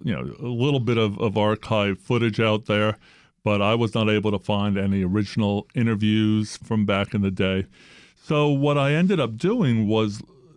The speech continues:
searching online and looking for the newspaper articles of the day. And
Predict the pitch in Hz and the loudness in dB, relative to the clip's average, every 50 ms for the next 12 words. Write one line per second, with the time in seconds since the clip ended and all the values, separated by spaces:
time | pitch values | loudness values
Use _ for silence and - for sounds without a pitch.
0 | - - - 127 131 139 131 - - 170 170 175 - - - 156 147 143 - - | -20 -20 -20 -18 -18 -20 -20 -6 -2 0 0 0 0 0 0 2 2 2 0 0
1 | - 117 117 123 127 127 123 123 127 143 165 170 143 107 92 98 101 104 107 120 | 0 0 2 2 2 2 2 2 2 2 2 2 2 2 2 2 2 2 0 -2
2 | - - 110 104 107 110 107 - 143 139 139 - 143 127 131 - 127 117 113 110 | -4 -4 -2 0 0 0 -2 0 -2 -2 0 0 0 0 0 0 0 0 2 2
3 | 104 110 120 151 190 220 196 - - - 123 117 110 110 104 - 98 101 101 98 | 2 2 2 2 2 0 -2 -4 -2 0 0 0 0 0 0 0 2 0 0 0
4 | 104 - - 92 90 92 92 95 95 - - - _ _ _ 120 113 107 110 107 | -2 -2 -2 -2 0 0 -2 -4 -6 -8 -16 -20 _ _ _ -2 -2 -2 -2 -2
5 | 110 107 98 92 104 95 87 87 87 98 113 117 - _ _ _ _ _ _ _ | -2 -2 -2 0 -2 -2 -2 -2 -2 -2 -4 -4 -6 _ _ _ _ _ _ _
6 | _ _ _ _ _ _ 95 107 107 107 107 107 107 101 95 | _ _ _ _ _ _ -2 -2 0 0 2 0 0 0 -2